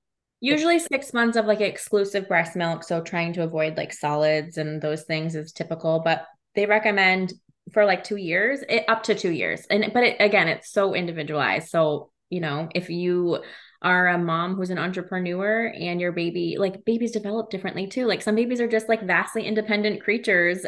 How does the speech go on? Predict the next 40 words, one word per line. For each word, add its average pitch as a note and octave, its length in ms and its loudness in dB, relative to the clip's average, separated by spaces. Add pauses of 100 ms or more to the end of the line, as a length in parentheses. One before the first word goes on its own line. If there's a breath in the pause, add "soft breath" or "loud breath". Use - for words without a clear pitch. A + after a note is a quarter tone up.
at, F#3 180 0
like, F#3 320 0
ten G3 260 0
months, G#3+ 400 -2 (160)
like, G3+ 240 -2
walking, G3 440 -4
running, G3 260 -2
like, F#3+ 200 -4
doing F#3+ 240 0
these F#3 240 -2
things A#3 340 2
and, - 240 0
and F#3 160 0
kinda G3 200 2
lose G3 180 2
interest G3+ 340 -2
on F#3 100 0
their F3+ 220 0
own. A3 320 2
And, E3+ 200 -2 (540 loud breath)
and F3+ 340 0
so, G#3+ 180 6
yeah, F3 380 4
usually A#3 300 0
up, A3 180 4
like, G3+ 140 2
up G3+ 160 -2
to A3 80 -4
two G#3+ 160 -2
years G3 360 4
or G3+ 60 6
until F#3 540 0
basically F#3 480 -4
the E3+ 340 -2
mother E3+ 380 -4
baby E3+ 260 -4
dyad F3 480 0
is F3 200 -6
done. F3 420 -4
And, - 300 -8